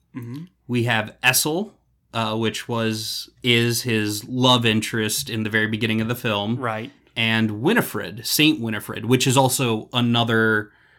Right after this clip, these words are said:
Speaker 2: uh, character from myth and legend, but also is actually a saint.
Speaker 1: Okay.
Speaker 2: Um, she's based on another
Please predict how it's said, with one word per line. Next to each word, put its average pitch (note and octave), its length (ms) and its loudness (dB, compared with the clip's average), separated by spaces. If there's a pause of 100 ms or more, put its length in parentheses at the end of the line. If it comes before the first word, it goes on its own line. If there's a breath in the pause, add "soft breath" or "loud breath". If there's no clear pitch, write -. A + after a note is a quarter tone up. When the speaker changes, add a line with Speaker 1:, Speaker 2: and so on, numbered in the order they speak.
(260 soft breath)
Speaker 2:
uh, G#2 600 -2 (1800)
character A#2+ 480 2
from A2 840 -2 (600)
myth B2+ 300 2
and A2+ 140 -2
legend, A2+ 400 0
but B2 120 0
also A#2 400 -2
is B2+ 240 2
actually A2+ 440 0
a G#2+ 60 -8
saint. C3 440 -4 (460 soft breath)
Speaker 1:
Okay. G#2+ 180 -14
Speaker 2:
Um, G#2+ 580 -2
she's B2+ 260 0
based B2+ 300 -2
on B2+ 120 -2
another A#2 720 0